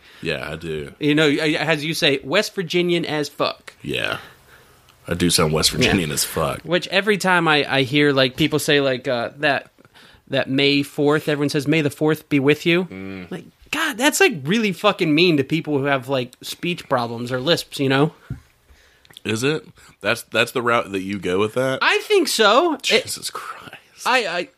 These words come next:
Speaker 2: I've got friends who've, who've got lisps, and they, they think so as well.
Speaker 1: Really?
Speaker 2: Yeah.
Speaker 1: Who do you have friends that are, have lisps?
Speaker 2: I don't wanna say names.
Speaker 1: Let's put 'em on blast.
Speaker 2: No, why?
Speaker 1: <laughs> I'm just kidding.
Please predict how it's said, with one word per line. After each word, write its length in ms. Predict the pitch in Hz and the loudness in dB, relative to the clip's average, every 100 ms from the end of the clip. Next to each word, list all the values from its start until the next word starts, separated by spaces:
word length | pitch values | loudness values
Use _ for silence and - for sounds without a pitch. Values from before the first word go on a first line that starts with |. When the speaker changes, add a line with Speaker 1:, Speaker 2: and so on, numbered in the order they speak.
| 220 | -2
Speaker 2:
I've 100 | 240 | 2
got 260 | 330 269 165 | 2 0 0
friends 360 | 208 185 175 | 2 2 2
who've, 220 | 180 156 | -2 -2
who've 240 | 156 160 143 | -6 -6 0
got 200 | 165 123 | 0 0
lisps, 260 | 175 - | -4 -4
and 120 | 165 156 | 0 2
they, 180 | 143 | 2
they 280 | 135 - 139 | 0 -2 -2
think 240 | 139 139 131 | 0 -4 -2
so 220 | 143 139 | -2 -2
as 100 | 165 | -2
well. 320 | 226 214 127 _ _ _ - | -4 -4 -8 _ _ _ 0
Speaker 1:
Really? 440 | 110 175 82 67 | 4 4 2 -2
Speaker 2:
Yeah. 340 | 370 392 160 127 - | 0 2 2 -4 -6
Speaker 1:
Who 80 | 117 | -2
do 60 | 120 | 2
you 100 | 117 | 4
have 160 | 110 | 2
friends 280 | 113 110 107 | 0 -2 -2
that 120 | 107 | -2
are, 60 | 104 | 0
have 200 | 95 95 | 0 0
lisps? 260 | 107 95 269 | 2 2 2
Speaker 2:
I 120 | 330 | 2
don't 160 | 370 | 2
wanna 260 | 320 320 320 | 2 2 2
say 280 | - 294 302 | 0 2 2
names. 440 | 311 349 370 214 | 2 4 4 2
Speaker 1:
Let's 120 | 120 120 | 2 2
put 120 | 117 | 2
'em 60 | 110 | 2
on 120 | 90 | 0
blast. 420 | 90 87 80 - | 2 0 0 -4
Speaker 2:
No, 460 | 208 381 427 440 220 | 0 2 4 4 2
why? 720 | 233 403 440 392 320 185 131 | 0 0 2 2 2 2 0
Speaker 1:
<laughs> 40 | 143 | -4
I'm 60 | - | -4
just 240 | 139 - - | -6 -6 -6
kidding. 560 | - 101 113 90 92 | -2 0 0 -2 -4